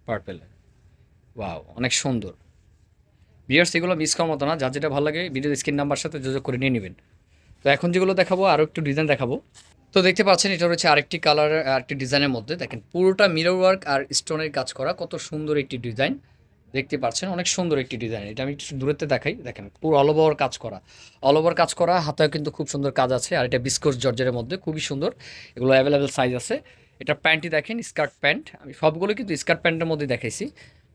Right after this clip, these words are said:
দেখেন স্কার্ট প্যান্ট, কত ঘের রয়েছে এটার মধ্যে, প্রচুর ঘের।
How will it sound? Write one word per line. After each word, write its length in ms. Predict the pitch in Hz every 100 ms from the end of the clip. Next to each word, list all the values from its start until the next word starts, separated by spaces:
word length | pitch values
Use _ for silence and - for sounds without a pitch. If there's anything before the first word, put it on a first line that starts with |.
| _ _ _ _ - - - _
দেখেন 340 | 98 101 - 85 -
স্কার্ট 280 | - 120 -
প্যান্ট, 200 | 101 -
কত 220 | 139 -
ঘের 420 | 151 - 117 110
রয়েছে 280 | 113 101 -
এটার 160 | 98 98
মধ্যে, 320 | 92 90 90 _ - _ -
প্রচুর 320 | 156 165 131
ঘের। 200 | 107